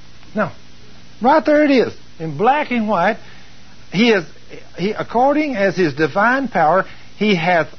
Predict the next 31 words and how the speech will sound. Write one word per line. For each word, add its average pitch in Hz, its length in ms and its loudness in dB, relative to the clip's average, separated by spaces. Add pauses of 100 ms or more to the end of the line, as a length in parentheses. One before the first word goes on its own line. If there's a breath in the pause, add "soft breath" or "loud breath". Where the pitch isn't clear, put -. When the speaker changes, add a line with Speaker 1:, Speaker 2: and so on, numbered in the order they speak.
Speaker 2:
already 247 640 2
given 226 320 2
unto 196 320 2
us 151 380 0 (180)
all 311 460 4 (160)
things," 254 280 -2
not 208 260 0
some 311 280 -2
things, 151 400 -2 (460 loud breath)
"all 302 340 6
things 196 360 -2
that 175 160 -2
pertain 175 480 0
unto 147 260 -2
life 208 380 2
and 135 320 -4
godliness." 143 600 2 (560 loud breath)
And 160 140 -2
in 143 100 -2
verse 196 240 2
four, 247 240 2
"Whereby 214 500 4
are 190 200 2
given 214 300 0
unto 185 220 2
us 156 280 0
exceeding 170 960 0
great 214 460 0
and 156 260 0
precious 240 540 0
promises, 196 600 0